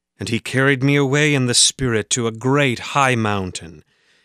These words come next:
and showed me the holy city, Jerusalem, coming down out of heaven from God, having the glory of God.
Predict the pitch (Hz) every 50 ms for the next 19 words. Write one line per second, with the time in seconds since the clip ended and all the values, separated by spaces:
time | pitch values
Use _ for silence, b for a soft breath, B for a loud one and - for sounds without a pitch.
0 | _ - 110 98 - - - - 160 165 170 170 160 147 160 165 165 151 131 123
1 | 117 - - - - 156 165 170 165 165 165 165 - - - - 135 117 95 98
2 | 98 - b b b b b - - 143 143 143 143 147 143 127 - - 110 95
3 | 90 87 82 82 82 _ _ _ _ _ _ _ _ - - 147 160 160 160 160
4 | 156 147 131 135 135 143 147 151 151 151 147 135 143 143 143 139 - - - -
5 | 143 120 101 101 95 92 - - 113 107 104 104 98 101 101 101 92 87 87 87
6 | 82 82 - _ _ _ _ _ _ _ _ _ _ _ - - 127 127 120 139
7 | 139 135 127 147 135 123 - - 165 170 190 190 180 175 143 113 98 92 90 -
8 | - 113 110 120 139 147 151 165 165 139 98 92 90 - -